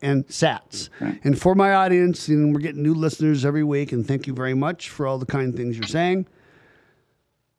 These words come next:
Speaker 1: But a Satoshi is a unit of account in Bitcoin, right? You move the decimal point to the right, you could go eight spots,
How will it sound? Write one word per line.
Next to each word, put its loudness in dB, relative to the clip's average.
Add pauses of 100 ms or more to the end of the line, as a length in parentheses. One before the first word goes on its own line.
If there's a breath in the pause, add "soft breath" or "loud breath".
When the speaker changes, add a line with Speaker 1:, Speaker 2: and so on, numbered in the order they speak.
(380)
Speaker 1:
But 2 (420)
a 0
Satoshi 2 (380)
is 2
a -4
unit 4
of 2
account 0
in 0
Bitcoin, -4 (160)
right? -4
You -2
move 4
the -2
decimal 4
point 4
to -4
the 2
right, 2
you -8
could -12
go 0
eight 0
spots, -2